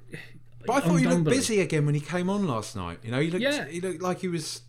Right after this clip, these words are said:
Speaker 1: you know.
Speaker 2: He did look good. I mean, uh, you know, and I've sort of said this, you know, if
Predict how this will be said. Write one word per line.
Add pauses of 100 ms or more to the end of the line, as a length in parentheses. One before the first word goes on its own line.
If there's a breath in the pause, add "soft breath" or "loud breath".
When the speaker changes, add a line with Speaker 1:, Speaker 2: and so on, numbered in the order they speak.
(140)
Speaker 1:
you
know.
Speaker 2:
He
did
look
good.
I
mean,
uh,
you
know,
and
I've
sort
of
said
this,
you
know,
if